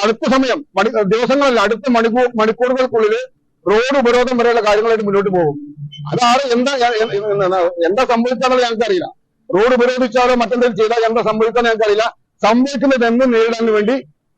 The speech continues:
ഈ നാട്ടിലെ ജനങ്ങൾ തയ്യാറാണ്. അതിൽ, അതിൽ കക്ഷിയും രാഷ്ട്രീയവും ജാതി മതമൊന്നും ഞങ്ങൾക്കില്ല. ഇത് കുറെ കാലമായിട്ട് സഹിക്കുന്ന, കുറെ കാലമായിട്ട് പറയുന്നതാണ്. ഒരുപാട് കാലമായിട്ട്, ഇന്ന് ഇന്നലെ ഒരാഴ്ച, രണ്ട് മാസം അല്ല, ഒരു, ഒരു വർഷത്തിന്, ഏ, അടുത്തായിട്ടുണ്ട്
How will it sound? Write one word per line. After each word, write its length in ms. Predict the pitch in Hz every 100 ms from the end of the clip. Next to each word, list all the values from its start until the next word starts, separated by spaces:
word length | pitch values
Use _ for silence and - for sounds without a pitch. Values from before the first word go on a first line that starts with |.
| 214
ഈ 40 |
നാട്ടിലെ 300 | 226 226 226
ജനങ്ങൾ 200 | 214 226
തയ്യാറാണ്. 320 | 226 202 185
അതിൽ, 100 | 226 247
അതിൽ 100 | 220
കക്ഷിയും 360 | 233 208 277 240
രാഷ്ട്രീയവും 360 | 226 233 240
ജാതി 240 | 220 226 247
മതമൊന്നും 360 | 226 226 233
ഞങ്ങൾക്കില്ല. 580 | 226 220 202 214 139 - _ _ _ _ _
ഇത് 120 | 180
കുറെ 220 | 220 220 254 -
കാലമായിട്ട് 500 | 226 240 269 269 262
സഹിക്കുന്ന, 400 | 254 233 233 240
കുറെ 280 | 220 226 254
കാലമായിട്ട് 360 | 240 247 240
പറയുന്നതാണ്. 680 | 226 214 220 247 254 202 147 - _ _ _
ഒരുപാട് 400 | 180 247 277 302
കാലമായിട്ട്, 480 | 294 269 240 190 208 - -
ഇന്ന് 240 | 196 240 262 240
ഇന്നലെ 360 | 233 247 254
ഒരാഴ്ച, 280 | 240 220 226 262 233
രണ്ട് 200 | 226 247
മാസം 260 | 233 220
അല്ല, 180 | 233 190 143 _ _ _ _ -
ഒരു, 180 | 190 269
ഒരു 280 | 247 226 262 226
വർഷത്തിന്, 480 | 220 - 233 269 262 240 226 220 -
ഏ, 40 | 214 220 214
അടുത്തായിട്ടുണ്ട് 640 | 214 240 233 226 214 208